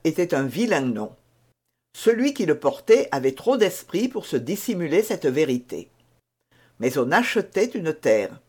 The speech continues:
et Malicorne de quelque chose, ou bien de Malicorne tout court,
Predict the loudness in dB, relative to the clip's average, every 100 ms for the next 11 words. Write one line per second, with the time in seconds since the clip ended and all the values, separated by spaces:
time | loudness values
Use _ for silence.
0 | _ _ _ _ _ 0 2 2 2 -2
1 | 4 4 4 2 2 4 2 2 -2 -4
2 | -4 -2 0 -2 -8 _ _ _ -6 -6
3 | 2 2 2 2 2 4 0 -2 -6 0
4 | 0 0 -4 -4 -10 -6 -2 0 0